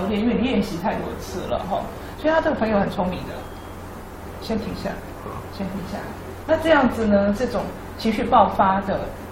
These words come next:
行为呢，它的练习的次数就会降低。那我们目的是希望他这个情绪爆发的行为呢，可以慢慢的，这个大脑神经的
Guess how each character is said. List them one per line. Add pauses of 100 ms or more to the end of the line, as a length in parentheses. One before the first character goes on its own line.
(100)
行
为
呢， (120)
它
的 (380)
练
习
的
次
数
就
会
降 (200)
低。 (880)
那
我
们 (180)
目
的
是
希
望
他
这
个
情
绪
爆
发
的
行
为
呢， (480)
可
以
慢
慢
的，
这
个
大
脑
神
经
的